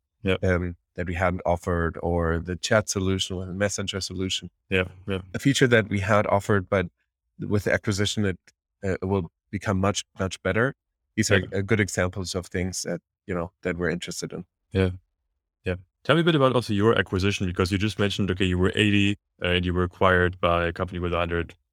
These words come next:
Speaker 1: forty, uh, employees. Um, was that then a complementary feature at that point, or was it a, was it a competitor, or how was that interaction back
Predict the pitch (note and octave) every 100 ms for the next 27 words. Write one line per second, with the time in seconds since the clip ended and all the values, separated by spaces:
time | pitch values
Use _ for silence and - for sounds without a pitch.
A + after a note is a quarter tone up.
0 | _ - G2+ G2 F#2 F#2 - G1+ F2 F#2
1 | G2 A#2+ - _ _ _ _ _ - G2
2 | F#2+ F#2+ F#2+ F#2+ - _ G#2 A#2+ - B2+
3 | A2+ - G2 G2 G2+ G2+ G#2 F#2+ F#2+ G2
4 | G2+ F2+ G#2 - - - - - - C#3+
5 | E3 - G2 F#2+ F#2+ F#2+ F#2 F#2+ F#2+ F#2
6 | F#2 G#2+ A#2 C3+ A2+ G2 F#2+ G2+ F#2+ F#2+
7 | F2+ F#2+ F2+ F#2 - F2 D#2+